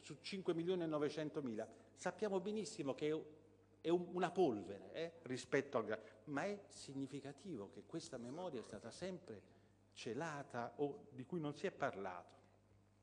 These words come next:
Allora, diciamo, nel millenovecentonovantotto in Francia, in un, un discorso di Jospin, passò alla storia perché ricordò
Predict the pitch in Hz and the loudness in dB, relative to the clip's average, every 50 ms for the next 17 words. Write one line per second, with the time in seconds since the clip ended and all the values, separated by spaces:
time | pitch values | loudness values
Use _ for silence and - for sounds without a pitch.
0 | - - - - 117 139 151 139 120 - 127 120 - 139 135 135 120 - - - | -20 -18 -6 2 6 6 8 8 6 4 2 2 4 6 6 6 4 2 -2 -12
1 | - - - - 139 135 156 196 196 180 165 156 151 143 - 160 151 147 160 151 | -14 -12 2 6 6 6 8 8 8 8 10 8 8 8 6 2 4 4 4 6
2 | 143 143 147 147 147 156 131 117 - - 143 160 156 151 - 127 101 95 95 101 | 8 6 6 6 6 6 4 4 4 0 0 0 0 2 2 4 4 4 0 -4
3 | - - 170 170 165 - - - - - 139 139 135 135 143 151 - - 127 120 | 0 0 0 0 0 -4 -14 -18 -8 2 6 6 8 8 6 2 0 2 2 4
4 | 117 117 - - - 190 202 - - - - 123 117 98 - - - 131 120 139 | 4 2 0 8 8 8 8 8 4 2 2 2 2 2 -4 -10 -8 -2 -2 0
5 | 131 143 151 143 - - - 202 202 214 214 214 214 208 - - - - - - | 4 2 2 2 0 -2 0 0 0 2 0 -2 -4 -6 -8 -12 -20 -20 -20 -6
6 | - 175 165 - - - 202 185 175 160 156 147 - - - 196 175 147 113 101 | -4 -4 -4 -2 0 4 6 8 8 8 6 2 -2 -2 2 4 6 6 6 6
7 | 90 92 92 90 - - 123 120 120 - - 185 147 120 120 180 208 190 - - | 4 0 -4 -6 -2 -2 -2 -2 -2 0 2 2 2 2 0 -2 -6 -6 -4 -4
8 | 190 175 156 123 104 90 80 | -4 -4 -4 -6 -6 -8 -8